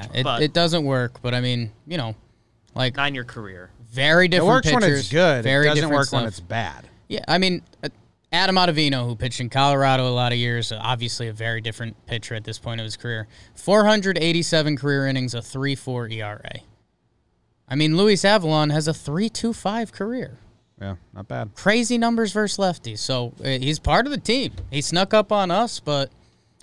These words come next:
Speaker 2: enjoy it. It's not like he's coming in. It's not eighth inning, two outs, and it's Avalon versus Big Papi. Like,
Speaker 3: Yeah, let's actually see.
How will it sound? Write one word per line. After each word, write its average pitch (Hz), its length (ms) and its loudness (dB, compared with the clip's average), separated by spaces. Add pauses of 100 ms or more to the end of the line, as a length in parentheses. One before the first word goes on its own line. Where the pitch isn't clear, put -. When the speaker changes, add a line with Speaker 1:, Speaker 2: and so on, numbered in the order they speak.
Speaker 2:
enjoy 170 400 -2
it. 131 120 -2
It's 101 160 -14
not 202 160 -4
like 240 140 -2
he's - 160 -6
coming 185 340 -4
in. 165 380 -2 (1040)
It's - 140 -18
not 202 180 2
eighth 175 340 0
inning, 180 360 0
two 165 280 -2
outs, 156 460 0
and 117 100 -8
it's - 480 -8 (360)
Avalon 156 500 0
versus 143 240 -2
Big 160 260 -4
Papi. 147 560 -8
Like, 120 460 -12
Speaker 3:
Yeah, 139 80 -2
let's 139 180 4
actually 143 300 4
see. 110 440 0